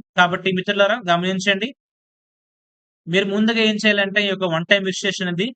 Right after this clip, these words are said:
చేసుకోవాల్సి ఉంటుంది. మీకు తర్వాత ఒక ఐడీ క్రియేట్ అవుతుంది.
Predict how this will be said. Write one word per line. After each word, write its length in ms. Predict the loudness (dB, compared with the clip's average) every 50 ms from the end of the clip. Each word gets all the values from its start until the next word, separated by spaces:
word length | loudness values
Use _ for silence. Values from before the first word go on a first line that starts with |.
| _ _ _ _ _ -2
చేసుకోవాల్సి 640 | 2 2 2 2 0 0 0 0 0 0 0 -2
ఉంటుంది. 300 | -2 -2 -2 -2 -2 -2 -2
మీకు 180 | -2 -4 0 2
తర్వాత 180 | 4 4 4 2 0
ఒక 80 | -2
ఐడీ 200 | -2 0 0 -2
క్రియేట్ 320 | 0 2 2 2 2 2 0
అవుతుంది. 380 | -2 -2 -4 -6 -8 -6 -6